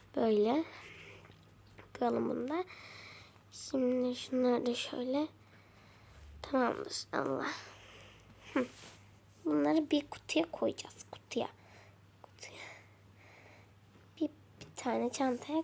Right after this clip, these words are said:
koyacağım arkadaşlar. O da bu olacak. Büyük ihtimalle çünkü küçük.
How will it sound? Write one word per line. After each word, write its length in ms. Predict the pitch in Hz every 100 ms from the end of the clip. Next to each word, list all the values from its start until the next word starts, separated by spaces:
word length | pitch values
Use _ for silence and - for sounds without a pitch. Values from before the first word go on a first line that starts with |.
| -
koyacağım 440 | 269 254 254 247
arkadaşlar. 560 | 233 233 262 262 - 359
O 120 | - 269
da 140 | 269
bu 60 | 254
olacak. 400 | 247 240 - - - - - - - - -
Büyük 140 | 254
ihtimalle 460 | 254 262 254 311 381 381
çünkü 380 | - 269 - -
küçük. 560 | - - - - -